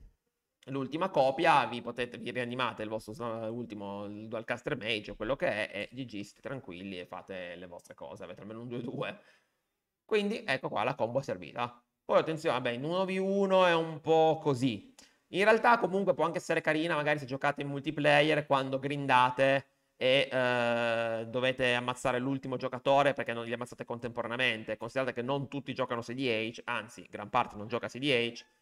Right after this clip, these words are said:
e i mazzi massimo sono ottimizzati. Quindi queste carte comunque sono forti, si possono usare, non sono brutte, ecco. C D H è una combo un po' così, ovviamente. Poi,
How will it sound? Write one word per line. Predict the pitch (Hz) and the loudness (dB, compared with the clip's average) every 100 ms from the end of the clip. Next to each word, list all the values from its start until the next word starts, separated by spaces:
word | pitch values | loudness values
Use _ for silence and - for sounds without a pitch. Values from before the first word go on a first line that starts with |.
| _ | _
e | - | -6
i | 131 | -2
mazzi | 139 139 135 | -2 -2 -4
massimo | 131 147 127 | -4 -4 -8
sono | 123 131 | -8 -8
ottimizzati. | 131 139 _ 123 110 117 123 160 117 113 98 - _ _ | -8 -8 _ -10 -10 -6 2 2 2 -4 -12 -14 _ _
Quindi | - 135 131 | -6 -4 0
queste | 165 156 - 170 | 2 2 0 2
carte | 139 120 127 135 | 4 4 2 -2
comunque | 139 120 127 107 | -6 -8 -8 -8
sono | 127 | -8
forti, | 139 117 98 - | -6 -6 -6 -12
si | - | -14
possono | 104 - 117 | -14 -14 -10
usare, | 131 110 95 98 | -6 -4 -4 -4
non | 101 101 | -8 -10
sono | 104 98 98 95 92 | -10 -10 -8 -10 -10
brutte, | 104 87 - 73 | -12 -10 -10 -10
ecco. | - - 82 - | -12 -16 -16 -18
C | 95 | -18
D | 113 107 101 | -12 -8 -8
H | 98 | -10
è | 92 92 | -10 -10
una | 92 | -8
combo | 101 104 | -8 -6
un | 101 | -6
po' | 98 | -8
così, | - - 78 | -8 -10 -12
ovviamente. | 67 73 78 - - _ _ _ _ _ _ _ _ _ | -12 -14 -16 -18 -20 _ _ _ _ _ _ _ _ _
Poi, | - 220 147 | 2 4 4